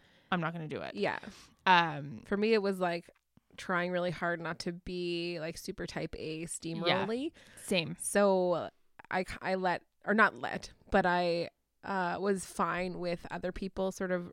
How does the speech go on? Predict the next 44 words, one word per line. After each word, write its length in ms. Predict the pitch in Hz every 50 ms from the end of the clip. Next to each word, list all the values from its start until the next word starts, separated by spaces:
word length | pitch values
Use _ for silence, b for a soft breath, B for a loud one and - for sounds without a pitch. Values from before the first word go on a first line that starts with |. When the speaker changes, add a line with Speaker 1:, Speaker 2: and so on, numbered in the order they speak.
| - _ -
Speaker 2:
writing 380 | - 175 175 165 170 175 185 196
the 80 | 202
majority 420 | 202 208 202 220 220 220 214 233 233
of 100 | 233 226
the 80 | 254
song. 360 | - - 285 277 262 220 190
Speaker 1:
Totally. 300 | 185 294 285 240 196 160
Speaker 2:
And 180 | 185 175 170 160 - - _ -
if 160 | 160 185 -
they 120 | - 175 175
wanna 180 | 180 180 190
do 140 | 190 190 196
a 40 | 196
transition 540 | - - 214 208 202 202 214 214 - 233 226
this 180 | 233 233 -
way, 120 | 269 269 262
then 140 | 240 214
I'll 100 | 175 180
just 200 | 185 190 190 -
figure 200 | - 202 190 196
out 100 | 196 202
how 80 | 196 226
to 100 | 214 220
do 200 | 208 214 233 233
it 100 | 233 214
with 160 | 220 226 214 -
them. 260 | 190 165 160 165 175 - b b b b b b b b
And 60 | b 175
I 20 |
was 100 | 180 180
trying 200 | 233 285 330 370
Speaker 1:
Yeah. 140 | 381 320 220
Speaker 2:
very 120 | 196 196
hard 280 | 190 180 190 175 175 170
not 160 | 170 165 170
to 100 | - -
be 200 | 180 190 175 175
like, 180 | 170 165 175 170 - _ -
"I 100 | 302 330
don't 300 | 294 285 294 294 269 226
love 280 | 254 285 285 277 240 196
that." 300 | 180 160 156 165 175 -
<laughs> 360 | 240 - - - - - -
Speaker 1:
Same. 460 | 202 - - 214 180 156 - 69 175